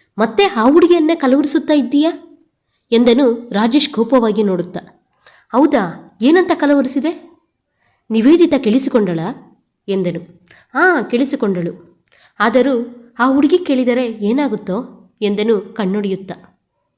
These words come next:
"ನಿನ್ನ ತಲೆ ಕಣೋ, ಆ ಹುಡುಗಿ ಯಾರು ಅಂದುಕೊಂಡೆ? ಆ ಹುಡುಗಿಯ ಅಕ್ಕ ಕಣೋ" ಎಂದನು ಪ್ರದೀಪ್.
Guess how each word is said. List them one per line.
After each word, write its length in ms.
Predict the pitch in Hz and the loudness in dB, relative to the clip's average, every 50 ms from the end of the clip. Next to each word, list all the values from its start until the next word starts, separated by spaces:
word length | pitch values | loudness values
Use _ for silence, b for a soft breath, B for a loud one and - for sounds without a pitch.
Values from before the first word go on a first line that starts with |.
| b b b b b b b - | b b b b b b b -2
"ನಿನ್ನ 220 | 226 247 269 277 269 | 0 2 2 2 0
ತಲೆ 280 | 262 269 214 208 240 285 | 0 -2 -2 -2 -2 -2
ಕಣೋ, 640 | 277 269 214 180 180 202 240 247 - - _ _ _ _ _ _ _ | -2 -4 -4 -4 -6 -8 -10 -12 -16 -20 _ _ _ _ _ _ _
ಆ 120 | - 269 302 | -2 0 0
ಹುಡುಗಿ 320 | 294 330 339 349 415 403 - | 2 2 2 2 2 0 0
ಯಾರು 220 | 240 247 311 339 | -2 -2 0 0
ಅಂದುಕೊಂಡೆ? 680 | 320 269 240 254 - 226 202 196 180 160 165 - - _ _ _ _ _ _ _ _ _ _ _ _ - | 0 0 -2 -2 -2 -2 -2 -4 -6 -8 -12 -18 -20 _ _ _ _ _ _ _ _ _ _ _ _ -2
ಆ 180 | 247 285 285 | 0 0 0
ಹುಡುಗಿಯ 340 | 226 226 247 233 262 302 320 | 0 0 0 0 2 0 0
ಅಕ್ಕ 280 | 285 - 208 190 - 262 277 277 | 0 -2 -6 -6 -6 -6 -4 -4
ಕಣೋ" 460 | 277 226 - 190 220 247 262 - - _ _ _ _ _ _ _ _ _ | -4 -4 -4 -4 -6 -6 -8 -12 -16 _ _ _ _ _ _ _ _ _
ಎಂದನು 380 | - 214 220 220 220 247 262 233 | -6 -4 -4 -4 -2 -2 -2 -4
ಪ್ರದೀಪ್. 760 | 220 226 - 226 190 170 180 175 180 - - - - _ _ | -4 -8 -8 -8 -6 -6 -6 -8 -8 -12 -20 -20 -20 _ _